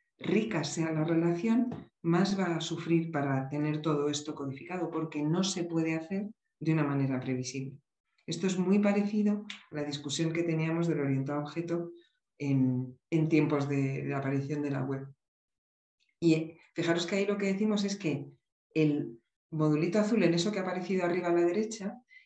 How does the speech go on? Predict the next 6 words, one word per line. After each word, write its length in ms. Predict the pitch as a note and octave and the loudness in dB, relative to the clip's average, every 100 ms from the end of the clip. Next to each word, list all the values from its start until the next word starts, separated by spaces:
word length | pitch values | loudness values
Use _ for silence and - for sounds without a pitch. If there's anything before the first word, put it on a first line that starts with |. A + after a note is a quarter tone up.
| _ - | _ 0
ese 260 | F#3+ G#3 | 2 4
modulito 480 | G#3 G3+ G3 F#3+ G3 | 4 4 4 2 2
azul 300 | F#3+ - G#3 | -2 -2 0
del 140 | E3+ D3+ | 0 0
comportamiento 580 | C#3 C#3 C#3 D3 E3+ | -2 -2 0 0 2
emergente 640 | F#3 G3 - A3+ A3+ A3 | 0 0 0 2 2 2